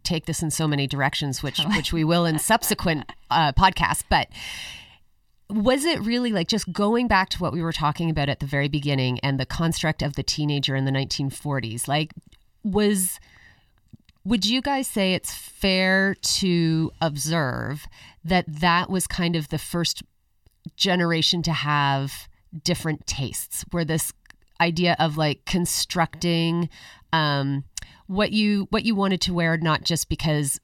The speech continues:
Speaker 1: we've always been concerned about how we looked, you know, that's as old as, as old as time.
Speaker 2: Sure. <laughs>
Speaker 1: But now that there was all of these other cultural constructs with film and television and media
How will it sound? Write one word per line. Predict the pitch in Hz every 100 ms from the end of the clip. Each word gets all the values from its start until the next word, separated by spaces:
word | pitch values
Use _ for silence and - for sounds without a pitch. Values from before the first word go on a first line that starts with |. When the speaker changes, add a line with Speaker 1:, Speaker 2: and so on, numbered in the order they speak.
| -
Speaker 1:
we've | 180 -
always | 170 165 156
been | 151 139
concerned | 139 131 131 123
about | 127 113
how | - 120 95 98
we | 143 139
looked, | 120 85 - -
you |
know, | 135 117 131 -
that's | 131 120 - -
as | 139 127
old | 135 123
as, | 123 120 127 - -
as | 147 135
old | 120
as | 120 -
time. | - 147 - -
Speaker 2:
Sure. | - - 175 -
<laughs> | 214
Speaker 1:
But | 160 185 165 - - - - - _ -
now | 185 185 175 180
that | 185 180 -
there | 165
was | 160 151 143 -
all | 156 165
of | 160
these | 170 147
other | 147 143
cultural | 147 - 170 - 170 156
constructs | - 160 156 - 151 143 -
with | 139 -
film | 160 156
and | 147 127
television | 156 151 151 147
and | 131 131
media | 147 147 143 139